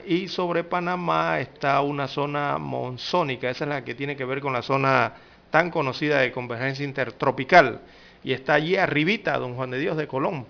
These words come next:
atraviesa, ¿verdad?, desde Costa Rica, Colón, y se va hasta Colombia,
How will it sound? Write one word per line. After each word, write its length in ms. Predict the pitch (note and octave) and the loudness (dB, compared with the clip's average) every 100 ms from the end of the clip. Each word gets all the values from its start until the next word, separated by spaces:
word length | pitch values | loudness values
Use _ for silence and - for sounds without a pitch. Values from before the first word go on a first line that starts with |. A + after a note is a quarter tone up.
| - | -8
atraviesa, 840 | B2 - A#2+ A2+ D#3+ F3+ - A#2+ | -6 -2 0 2 4 2 0 -6
¿verdad?, 320 | A2 A#2+ C#3+ D3 - - - | -6 -2 -2 -2 -10 -20 -6
desde 200 | A#2+ A#2 | -4 -2
Costa 260 | A#2 - A#2 | -6 -4 0
Rica, 460 | D3 D#3+ - C3 | 0 0 0 0
Colón, 320 | B2 B2 D3+ C3 | 0 0 2 0
y 60 | |
se 100 | C3+ | -2
va 100 | B2 | -2
hasta 200 | B2+ C#3 | 0 2
Colombia, 500 | D#3 D#3 C3+ B2+ C#3 | 4 4 2 -2 -6